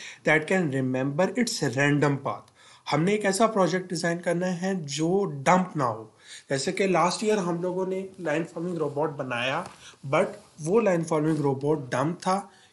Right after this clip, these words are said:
क्योंकि उसको अपने पाथ के बारे में इतना पता नहीं था कि वो किस पाथ को फॉलो कर रहा है, ठीक है,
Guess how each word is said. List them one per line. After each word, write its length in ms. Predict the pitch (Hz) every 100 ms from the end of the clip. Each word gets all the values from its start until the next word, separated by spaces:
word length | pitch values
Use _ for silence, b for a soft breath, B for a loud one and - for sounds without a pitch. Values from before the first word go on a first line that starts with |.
| -
क्योंकि 300 | 147 160 190
उसको 500 | - - - 190 165
अपने 220 | 165 175
पाथ 280 | 180 147 139
के 180 | - 151
बारे 240 | 139 143
में 120 | 165
इतना 400 | 160 143 156 165 -
पता 280 | 127 151 151
नहीं 380 | 123 117 131
था 280 | 160 185 190 B B B
कि 100 | 151
वो 180 | 147 165
किस 240 | 165 202
पाथ 240 | - 147 143
को 160 | 165
फॉलो 320 | - 131 131
कर 180 | 135 156
रहा 160 | 160 175
है, 260 | 185 196 - -
ठीक 200 | 143 156
है, 180 | 160